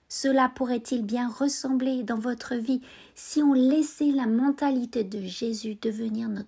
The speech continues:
motivation première, comme Paul l'a souligné ? Cela aurait un impact sur la façon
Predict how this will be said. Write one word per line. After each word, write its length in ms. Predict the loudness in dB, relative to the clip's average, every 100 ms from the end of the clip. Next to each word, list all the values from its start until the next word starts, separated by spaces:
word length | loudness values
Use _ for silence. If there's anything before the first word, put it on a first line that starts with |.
| _
motivation 800 | -2 -2 -2 -6 -4 -8 -6 -8 -8
première, 460 | -10 -6 -6 -6 -10 -20 -20 -4
comme 300 | 2 2 2
Paul 300 | 0 2 2
l'a 200 | 0 -2
souligné ? 600 | -6 -4 -2 -2 -4 -6 _ _ _ _ -10 0
Cela 540 | 4 6 8 6 2
aurait 300 | -2 0 0
un 340 | 0 0 4 4
impact 800 | 4 2 2 0 2 -2 -8 -18 -20 -8
sur 240 | 0 0
la 160 | 0 -4
façon 680 | -2 -2 -2 -2 0 0